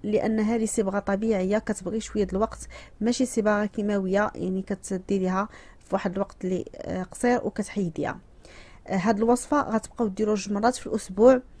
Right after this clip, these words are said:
راه كتغطي الشيب وكتغمق اللون، غير يعني المداومه ثم المداومه، لان المداومه هي اللي كتخلي اي حاجه كتعطي المفعول ديالها وكتبان النتيجه ديالها. كما كتشوفوا معايا هذا هو الخليط،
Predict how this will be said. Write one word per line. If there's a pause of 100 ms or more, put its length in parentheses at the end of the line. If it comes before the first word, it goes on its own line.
(320)
راه
كتغطي
الشيب
وكتغمق
اللون،
غير
يعني
المداومه
ثم
المداومه، (380)
لان
المداومه
هي
اللي
كتخلي
اي
حاجه
كتعطي
المفعول
ديالها (320)
وكتبان
النتيجه
ديالها. (680)
كما
كتشوفوا
معايا
هذا
هو
الخليط،